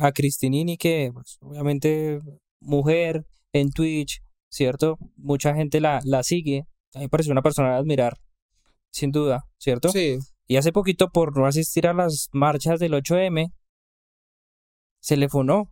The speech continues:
Speaker 2: Ah, pero es que claro,
Speaker 1: O sea,
Speaker 2: es que, es que estamos claros de algo, hay funas ridículas. Y siempre van a haber.
Speaker 1: Claro.
Speaker 2: Siempre van a haber.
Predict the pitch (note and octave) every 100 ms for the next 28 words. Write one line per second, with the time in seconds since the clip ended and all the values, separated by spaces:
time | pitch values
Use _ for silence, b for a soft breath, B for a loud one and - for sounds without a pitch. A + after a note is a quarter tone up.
0 | - F#3+ D#3 C3+ D3+ E3+ F3 A2 - B2+
1 | D3+ C#3 C#3+ F#3 - D3+ E3+ D#3+ C3+ D3+
2 | D3+ F#3+ F3+ F#3+ D#3+ B2+ A#2 A#2+ D#3 D#3
3 | D#3+ C3+ C3+ A2 - - - _ _ _
4 | _ C3+ D3+ C#3+ D3+ D#3 D#3 A#2 A#2 D3+
5 | C#3+ - - - D3 C#3+ D3 D3 C#3+ B2+